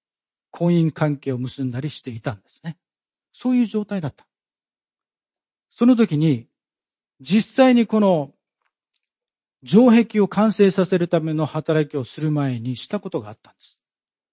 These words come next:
それは、我々のこの民は、今神から離れているということをまず自覚することだったんです。改革が始まりました。自分たちが何を、どういう罪を犯しているか、思い起こさせて、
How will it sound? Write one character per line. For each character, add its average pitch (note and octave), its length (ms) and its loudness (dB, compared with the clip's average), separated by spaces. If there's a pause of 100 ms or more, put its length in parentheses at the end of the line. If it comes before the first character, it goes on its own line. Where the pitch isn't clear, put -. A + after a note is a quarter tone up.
(180)
そ - 160 -12
れ D#3 80 0
は、 D3 300 -2 (1080)
我 D#3 200 0
々 F#3+ 280 0
の F3+ 140 -2
こ E3+ 120 -6
の D3 120 -4 (160)
民 B2 160 -6
は、 A2 220 -16 (280)
今 F#3 180 2
神 A3 280 -2
か D#3+ 100 -4
ら B2 80 -2
離 A3 380 2
れ A#3 120 4
て D#3+ 120 -2
い - 20 2
る D3+ 120 -2
と - 100 -10
い - 20 -4
う - 20 -4
こ A#2 120 -14
と B2 100 -16
を - 20 -14
ま C3+ 120 -8
ず B2 80 -12
自 A2+ 160 -10
覚 F3 200 -2
す - 140 -12
る C#3+ 80 -8
こ C3+ 120 -14
と - 120 -20 (200)
だ - 100 -20
っ - 20 -20
た - 140 -20
ん - 20 -20
で - 80 -20
す。 - 180 -20 (1200)
改 E3 200 2
革 D#3+ 220 0
が C#3+ 120 0
始 B2+ 180 -4
ま B2 80 -8
り A2+ 80 -14
ま A2 80 -20
し - 100 -20
た。 - 140 -20 (640)
自 C#3+ 160 -2
分 A3+ 180 4
た G#3 120 4
ち F#3+ 100 -2
が F3 140 4
何 A#3+ 340 6
を、 G#3+ 300 0 (340)
ど A#3+ 320 4
う D#4 60 6
い C4+ 100 6
う G3+ 60 4
罪 G3 260 -2
を D3+ 80 2
犯 D3 180 0
し - 100 -12
て C#3+ 80 -4
い - 20 -4
る A#2+ 80 -10
か、 G#2+ 200 -20 (720)
思 F#3 240 2
い F#3 40 2
起 E3 100 0
こ D#3+ 100 -8
さ D3 140 -6
せ - 160 -8
て、 - 140 -20